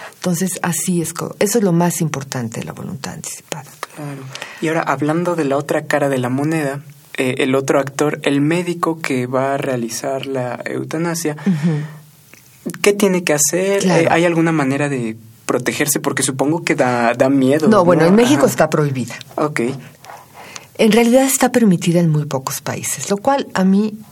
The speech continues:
Speaker 1: yo quiero decir, me resulta un po-, un tanto extraño. O sea, por un lado entiendo por qué no, es un
Speaker 2: Ujú.
Speaker 1: tema muy controvertido,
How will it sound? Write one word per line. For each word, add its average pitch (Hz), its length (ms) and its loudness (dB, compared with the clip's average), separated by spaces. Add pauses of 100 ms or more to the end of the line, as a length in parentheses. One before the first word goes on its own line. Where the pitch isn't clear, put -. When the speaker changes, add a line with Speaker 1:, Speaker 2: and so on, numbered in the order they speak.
Speaker 1:
yo 175 160 0
quiero 170 220 -2
decir, 175 280 -2
me 165 120 2
resulta 160 480 -2
un 170 100 0
po-, 165 240 -2
un 226 160 2
tanto 226 240 2
extraño. 117 400 -2
O 139 60 -8
sea, 196 160 0
por 240 140 2
un 262 100 4
lado 240 120 4
entiendo 175 440 4
por - 160 -8
qué 120 120 -4
no, 208 280 -2
es - 140 -4
un 165 80 2
Speaker 2:
Ujú. 151 100 0
Speaker 1:
tema 147 220 0
muy 160 180 -2
controvertido, 170 720 -4